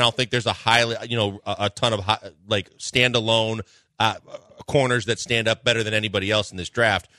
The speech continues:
Whereas I think that you would look at an edge rusher and say, "Look, if this is the way that I plan, if I'm not going to free agency to get John Grenard's replacement, if he's leaving, then this is the way that I'm gonna go."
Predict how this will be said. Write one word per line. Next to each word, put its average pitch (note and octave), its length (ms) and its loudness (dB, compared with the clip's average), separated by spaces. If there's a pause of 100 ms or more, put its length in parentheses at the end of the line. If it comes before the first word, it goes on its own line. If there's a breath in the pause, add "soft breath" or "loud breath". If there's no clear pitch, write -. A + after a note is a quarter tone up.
(120)
Whereas B2+ 280 2
I B2+ 80 4
think C3 260 -2
that A#2+ 240 -2
you C3 160 -2
would B2 100 0
look C3 160 0
at A#2+ 80 0
an A2+ 100 0
edge A#2 200 0
rusher A2 320 0
and G2+ 120 -10
say, G#2 240 0
"Look, A2 220 -2
if - 80 -14
this C3+ 160 -4
is B2 100 -10
the A2+ 80 -2
way A2+ 120 2
that A2 100 -2
I G#2+ 80 2
plan, A2+ 320 -2
if A2 100 -8
I'm A2 100 -2
not B2 140 0
going B2 160 -4
to A2+ 40 -6
free A#2 200 -4
agency A2 520 -2 (240 soft breath)
to B2+ 100 -2
get A2+ 280 0
John A2+ 260 0
Grenard's G#2 340 0
replacement, G2 560 -2
if - 60 -14
he's A2 220 -4
leaving, G2 400 -2 (260 soft breath)
then A2+ 220 2
this B2 160 0
is A2+ 100 -8
the A2+ 80 -2
way G#2+ 160 0
that G#2 100 -4
I'm F#2+ 120 -4
gonna F2+ 140 -6
go." F#2 360 0